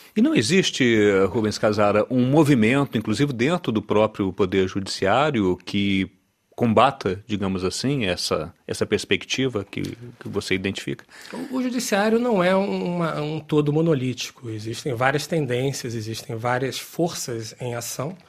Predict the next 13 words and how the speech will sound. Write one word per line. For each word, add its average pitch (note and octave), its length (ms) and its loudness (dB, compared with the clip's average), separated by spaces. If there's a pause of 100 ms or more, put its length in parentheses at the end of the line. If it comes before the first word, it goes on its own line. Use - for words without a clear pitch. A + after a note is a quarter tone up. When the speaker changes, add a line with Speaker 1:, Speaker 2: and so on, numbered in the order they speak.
(140)
Speaker 2:
muitas D#3+ 320 2
delas C#3+ 280 0
contraditórias D#3 960 -2
hoje A#2+ 220 -4
em A2+ 40 -4
dia. G#2+ 220 -6 (1300)
É, A2+ 1120 -2
de G#2+ 80 -8
fato, D3 360 2
muita C#3+ 300 2
gente C3 380 0
hoje D3 320 2
tem B2+ 440 -4